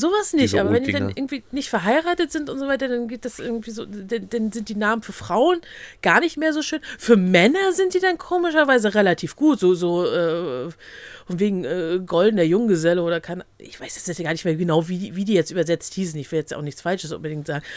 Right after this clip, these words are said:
Speaker 1: Aber die für Männer klangen noch wesentlich wohltuender, wenn sie etwas älter sind und noch nicht verheiratet, als für <laughs> Frauen, die noch älter, die über, äh, so um die über dreißig sind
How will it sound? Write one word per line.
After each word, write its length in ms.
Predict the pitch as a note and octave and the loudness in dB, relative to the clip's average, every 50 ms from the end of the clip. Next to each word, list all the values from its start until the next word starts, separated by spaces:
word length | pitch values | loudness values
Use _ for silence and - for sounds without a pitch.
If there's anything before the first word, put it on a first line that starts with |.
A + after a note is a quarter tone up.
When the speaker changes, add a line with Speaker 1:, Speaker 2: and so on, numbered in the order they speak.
| - - - | -14 -10 -2
Speaker 1:
Aber 160 | - E3+ E3+ - - - - _ _ _ - | 0 0 0 0 -4 -18 -20 _ _ _ -4
die 100 | A#3 A3+ | -4 0
für 120 | - A3 | 0 2
Männer 300 | F3 E3+ F3 B3+ E4+ E4+ | 2 4 4 4 4 2
klangen 340 | - - C#4+ C4+ C4+ C#4 C4 | 0 2 4 6 6 6 4
noch 220 | B3+ A3+ G#3+ F#3 | 0 0 0 0
wesentlich 480 | F3+ A3 C#4 D#4 D4+ B3 A3 F3 E3+ D#3+ | 2 2 2 2 0 -4 -4 -6 2 4
wohltuender, 920 | G3 A3+ D4 D#4+ A3+ - - - G#3+ G3 G3+ G3 F#3 F#3 F#3 F#3 G#3 A3+ G#3+ | 6 8 8 6 6 2 -2 0 2 4 4 4 4 6 6 8 6 6 6
wenn 120 | G3+ G3+ | 2 2
sie 80 | G3 G#3+ | 2 0
etwas 280 | G3+ G3+ - G3 - | 0 0 -4 -6 -4
älter 360 | - - F#3+ A3+ A#3+ A3+ G3 | 2 6 6 6 8 6 4
sind 160 | E3 F#3+ - - | 4 2 -2 -2
und 60 | F3+ | -2
noch 80 | E3+ | -2
nicht 180 | E3+ F3+ E3+ - | 0 -2 -2 -2
verheiratet, 680 | - E3 D3+ D#3+ D#3+ E3+ E3+ F3 E3+ - B3 C#4+ - - - - - - - - - - _ _ _ - - - - - - - _ _ _ _ _ _ _ | -2 0 2 2 2 2 2 2 2 2 0 0 0 -4 -14 -20 -20 -20 -20 -20 -20 -20 _ _ _ -20 -20 -20 -20 -20 -20 -20 _ _ _ _ _ _ _
als 180 | - G#3+ - | 4 4 4
für 160 | - - A#3 A3 | 2 0 0 0
<laughs> 0 | |
Frauen, 480 | - - - A#3+ C4+ - - D4 A#3+ | 0 2 4 8 8 10 10 10 10
die 160 | F#3 A3 G#3+ | 10 8 4
noch 240 | G3 G3 - F3 - - | 4 2 -6 -12 -10 0
älter, 360 | - F#3 F3 - - - - G3 - F#3 E3+ | 0 2 2 2 0 0 -4 -2 -2 -2 -2
die 300 | - G3+ G3+ - - - - - | 0 0 0 0 0 -2 -4 -6
über, 280 | E3+ G3+ F3 - - | -2 0 0 0 2
äh, 240 | F#3 F#3 F3+ F3+ F#3 | 0 0 2 0 0
so 180 | F#3 F#3+ G3+ - | 0 -2 -4 -4
um 220 | - F#3 G3 G3 | -2 -4 -4 -4
die 80 | F#3+ G3+ | -2 -4
über 260 | - - F#3 F#3 F3+ | -6 -4 0 0 0
dreißig 420 | F3+ F3 F3 F#3 A3+ A3+ G#3 G3 D#3 | 2 4 8 8 8 8 8 2 0
sind 260 | E3 F3 A3 A3+ | 0 0 0 0